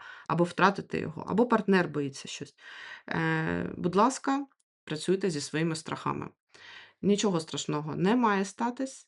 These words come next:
е, ви маєте просто подивитись на це все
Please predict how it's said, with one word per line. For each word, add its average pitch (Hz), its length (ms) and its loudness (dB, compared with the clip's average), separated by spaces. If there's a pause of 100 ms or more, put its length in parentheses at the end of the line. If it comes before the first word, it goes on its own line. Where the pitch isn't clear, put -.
(120)
е, 190 200 -4
ви 175 180 0
маєте 160 460 -2
просто 175 640 -8
подивитись 151 640 -4
на 156 100 -8
це - 160 -6
все 226 380 -4